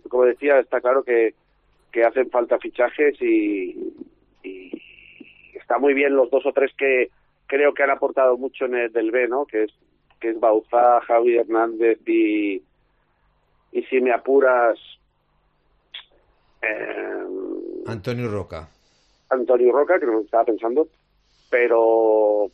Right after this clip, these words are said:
Speaker 1: de estos como mucho puedes quedarte, yo creo, con, a ver, que tendrán dinámica del primer equipo. Te, te puedes quedar a los tres, ¿eh? Pero aunque te quedes a los tres,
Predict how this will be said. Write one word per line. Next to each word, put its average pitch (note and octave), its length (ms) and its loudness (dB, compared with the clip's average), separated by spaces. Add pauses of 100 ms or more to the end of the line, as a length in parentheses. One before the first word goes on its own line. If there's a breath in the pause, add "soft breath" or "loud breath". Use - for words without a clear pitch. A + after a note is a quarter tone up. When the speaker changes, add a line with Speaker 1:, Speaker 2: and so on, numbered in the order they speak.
(100)
Speaker 1:
de B2 120 0
estos C#3+ 240 -4
como C#3+ 160 2
mucho D3 260 0
puedes D#3 200 2
quedarte, D#3 400 0
yo C3 120 0
creo, C#3 180 -2
con, C#3+ 220 -6 (240)
a - 100 -8
ver, D3 140 2
que B2+ 80 -2
tendrán B2+ 260 0
dinámica D3+ 360 0
del C3+ 100 2
primer A#2+ 220 -2
equipo. C#3 360 -6 (340)
Te, B2+ 160 0 (580)
te C#3+ 120 0
puedes C#3+ 240 2
quedar F3 240 2
a D#3+ 60 6
los C3+ 160 -2
tres, E3+ 320 -2
¿eh? D3+ 160 -10 (440)
Pero C#3 160 2
aunque C#3 180 -2
te C#3 100 -2
quedes D3+ 200 0
a E3 80 2
los E3+ 160 4
tres, G#3 280 2